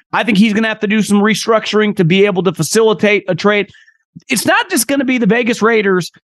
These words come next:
and the New York Jets interested in this guy. There are a lot of teams that are con-, con-, that are going to come sniffing around. Why? 'Cause he's Aaron fucking Rodgers, a four-time M V P. So buckle up. It's about to get real.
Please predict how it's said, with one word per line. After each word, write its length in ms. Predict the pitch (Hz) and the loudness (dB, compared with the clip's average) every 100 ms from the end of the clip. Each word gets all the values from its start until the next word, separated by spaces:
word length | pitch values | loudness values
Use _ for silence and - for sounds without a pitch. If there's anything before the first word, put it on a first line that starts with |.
| _ - | _ -4
and 160 | 196 190 | 0 4
the 60 | |
New 80 | 196 | 4
York 220 | 240 208 | 4 2
Jets 260 | 139 226 - | 0 -2 -2
interested 400 | 196 180 143 127 | -2 -2 -4 -4
in 60 | |
this 160 | 117 110 | -6 -6
guy. 200 | - - - _ _ - | -6 -8 -12 _ _ 0
There 140 | 285 | 2
are 80 | 294 | 2
a 80 | 208 | 2
lot 300 | 196 226 233 | 0 0 -2
of 80 | |
teams 280 | 165 220 202 | 0 2 2
that 100 | 170 | 2
are 60 | 180 | 0
con-, 300 | 180 170 151 | 0 0 0
con-, 280 | 147 180 170 - _ _ | 0 2 0 -4 _ _
that 140 | 170 175 | 0 0
are 80 | |
going 420 | 151 156 226 247 226 | 0 2 2 2 -2
to 100 | 226 | -2
come 400 | 226 208 135 131 _ _ | -2 -2 -4 -6 _ _
sniffing 500 | - - 208 220 208 | -10 -2 -2 0 -2
around. 320 | 185 180 131 - _ - | -2 -2 -4 -10 _ -4
Why? 340 | 170 226 254 - _ _ - | -2 -2 -4 -10 _ _ -2
'Cause 120 | 233 | 2
he's 160 | 226 208 | 2 0
Aaron 260 | 220 247 254 | -2 0 0
fucking 320 | 247 240 220 | -2 0 2
Rodgers, 560 | 180 180 160 92 - - - | 2 0 -2 -8 -16 -20 -20
a 40 | |
four-time 520 | - 208 233 - 214 202 | -6 0 0 2 2 2
M 160 | 196 | 2
V 80 | 175 | -2
P. 260 | 160 131 - | -2 -6 -6
So 160 | - 190 | -2 0
buckle 480 | 131 240 262 233 214 | 0 -2 0 0 -2
up. 180 | 117 _ _ _ _ - | -2 _ _ _ _ -6
It's 180 | 226 233 | -4 -2
about 340 | 220 220 220 | -2 -2 -2
to 80 | 190 | -2
get 220 | 170 220 | -2 -2
real. 340 | 226 226 120 | -2 -2 -4